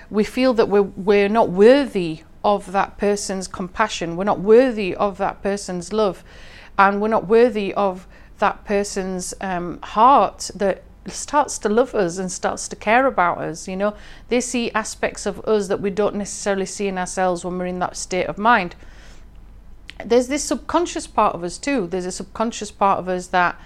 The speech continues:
also, um, you know, pushes that person away, because there's a part of us that wants to test, do they love us? Do they really love us? Do they really love us as unconditionally as this state they are? You know, we know the answer.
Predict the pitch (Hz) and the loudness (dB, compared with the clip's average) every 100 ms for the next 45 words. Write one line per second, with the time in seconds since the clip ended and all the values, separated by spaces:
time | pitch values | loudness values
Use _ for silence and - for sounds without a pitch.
0 | - - - - - 208 214 - 202 185 | -20 -20 -20 -16 2 4 4 2 2 4
1 | 180 - - 185 175 170 156 - - 208 | 2 -2 -2 0 0 -2 -6 -10 -6 -2
2 | 196 180 - 269 - 220 202 196 - 220 | 0 -2 0 -2 0 -2 0 -2 0 0
3 | 214 214 196 - 185 202 311 262 226 - | 0 0 -6 -6 -2 0 2 0 -4 -2
4 | 233 220 - - - - 233 220 - 233 | 0 -2 -10 -20 -18 -2 2 2 2 6
5 | 262 - 208 208 202 196 214 - - 175 | 6 6 0 -2 -2 -4 -4 -4 -10 -10
6 | - 214 185 - - - - - 254 285 | 0 2 2 -4 -12 -14 -20 -10 -2 0
7 | 262 330 262 175 156 160 - - - - | 2 2 2 0 0 -4 -12 -16 -20 -20
8 | - - - - - 285 302 247 277 285 | -20 -20 -20 -20 -4 0 2 2 2 2
9 | 240 208 240 196 180 208 214 202 247 254 | 2 0 0 -2 -4 -4 -4 -2 -2 -2
10 | 226 233 208 196 190 - - - 226 220 | 0 0 -2 -4 -10 -12 -20 -6 -4 -2
11 | 214 202 240 - 202 - 202 190 202 202 | -4 -2 -4 -4 -6 -2 -2 0 -4 -4
12 | - 254 311 196 170 151 110 - - - | -2 0 0 -2 -4 -4 -6 -10 -18 -18
13 | 185 180 214 - - - - - - 339 | -12 -6 -6 -6 -20 -20 -20 -8 0 4
14 | 269 339 349 254 175 165 - 160 | 4 4 2 -2 -2 -4 -2 -2